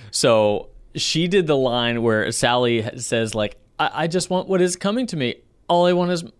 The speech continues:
my fair share." And she do-, has these, like, awkward pauses. And Shannon didn't do the pauses. Like, "Shannon, you, you, that, that's how what Sally sounds like. This isn't hard. Like, <laughs> everybody, everybody knows. Like, you just need to," and she didn't do it. I was like, "I, why, why,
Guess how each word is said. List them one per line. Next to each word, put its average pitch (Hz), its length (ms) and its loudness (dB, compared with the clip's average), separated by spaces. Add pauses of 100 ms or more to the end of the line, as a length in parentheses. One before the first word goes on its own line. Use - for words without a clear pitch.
my 165 160 0
fair 185 240 0
share." - 520 -2
And 139 140 -4
she - 140 -4
do-, 151 80 2
has 151 240 2
these, 147 160 0
like, 139 140 2
awkward 139 340 2
pauses. 143 460 2 (220)
And 147 140 0
Shannon 170 380 2
didn't 160 180 4
do 151 80 4
the 139 120 2
pauses. 180 340 2
Like, 104 100 -4
"Shannon, 113 320 -2
you, 113 240 -4
you, 104 180 -6 (220)
that, 127 260 -2
that's 120 220 0
how 123 120 0
what 80 140 0
Sally 101 300 0
sounds 151 300 0
like. 87 120 -2
This 113 140 0
isn't 131 220 -4
hard. 101 400 0
Like, 73 140 -8 (200)
<laughs> - 180 -4
everybody, 131 480 4
everybody 151 360 2
knows. 117 400 2
Like, 104 180 -2 (160)
you 123 80 0
just 139 160 2
need 143 120 0
to," - 80 -2
and 120 140 -2
she - 120 -2
didn't 143 180 0
do 208 140 2
it. - 160 -2 (400)
I - 20 -14
was 123 100 -6
like, - 200 -2 (340)
"I, 160 120 0 (460)
why, 214 240 2
why, 190 280 0